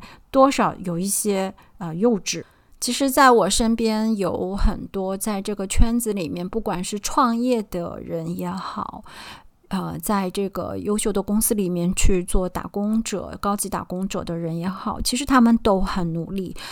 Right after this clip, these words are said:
我也都能看到很多人是极具才华的，但是确实不是每一个人他都有那一份运气，能够让你在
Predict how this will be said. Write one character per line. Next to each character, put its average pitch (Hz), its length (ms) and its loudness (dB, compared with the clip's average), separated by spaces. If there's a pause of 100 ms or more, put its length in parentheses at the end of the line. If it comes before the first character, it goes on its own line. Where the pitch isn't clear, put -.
(160)
我 208 160 4
也 233 160 4
都 220 160 0
能 220 180 2
看 214 280 2
到 202 120 0
很 185 300 0
多 214 160 2
人 214 80 4
是 214 140 -4
极 170 200 -6
具 240 200 0
才 180 280 -4
华 - 300 -2
的， 180 160 -12 (380)
但 254 140 4
是 247 180 0
确 339 280 4
实 185 400 0 (420)
不 208 120 4
是 233 180 4
每 196 280 6
一 185 120 -2
个 226 220 0
人 190 300 -4
他 - 180 -6
都 226 220 0
有 196 160 0
那 214 180 0
一 214 60 0
份 220 220 2
运 247 300 4
气， - 420 -2
能 190 200 2
够 240 180 2
让 277 340 2
你 175 180 0
在 185 420 -6